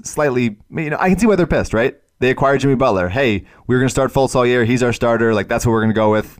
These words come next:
That's what's happening." Acquire Jimmy Butler. "Hey, Fultz on the bench." Okay, he handles it. He's doing his thing. He, he, he repins the tweet or whatever.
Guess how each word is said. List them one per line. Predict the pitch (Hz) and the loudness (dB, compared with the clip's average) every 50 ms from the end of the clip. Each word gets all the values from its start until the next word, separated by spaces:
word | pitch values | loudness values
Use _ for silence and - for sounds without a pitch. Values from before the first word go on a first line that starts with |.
| - - | -12 -6
That's | 110 110 110 110 | -4 -4 -2 -2
what's | 110 107 101 | -2 -2 0
happening." | 113 113 110 110 107 107 107 101 - - - - - - | 0 -2 -2 -2 -2 0 0 -2 -2 -6 -20 -20 -14 -12
Acquire | 110 - 135 127 120 | -6 -2 0 0 0
Jimmy | 113 123 123 113 | 0 0 0 2
Butler. | 113 117 110 113 110 110 104 101 | 2 2 2 2 2 0 0 -2
"Hey, | - 123 107 92 | -2 -2 -2 0
Fultz | - 104 104 - 113 | 0 -2 -2 0 0
on | 104 | -2
the | 98 85 | -2 -2
bench." | 90 82 76 - - - - | -2 -6 -6 -8 -10 -4 -2
Okay, | 180 196 - 165 151 151 151 - _ | -2 0 0 0 0 0 -2 -4 _
he | - 135 | -4 -2
handles | 127 135 143 143 139 127 | -2 0 0 0 0 0
it. | 135 131 - - | 0 -2 -2 -4
He's | 107 101 | -8 -2
doing | 123 131 127 127 | 0 0 2 2
his | 117 - | 0 0
thing. | - 123 117 117 117 110 - - - _ - | -2 -2 0 2 0 0 -2 -4 -14 _ -8
He, | - 113 113 113 - | -4 -2 -2 -2 -2
he, | 120 113 104 - _ - | -4 -4 -6 -6 _ -8
he | - 117 113 117 | -4 -2 -2 0
repins | 110 123 123 - 127 123 120 104 | 0 -2 -2 -2 -2 -2 -2 -2
the | 117 107 | -4 -6
tweet | - 117 107 107 107 107 - | -4 -4 -4 -4 -4 -4 -4
or | 110 | -2
whatever. | 107 104 104 104 95 101 101 98 95 92 95 | -2 0 -2 -2 -2 0 0 0 -2 -4 -6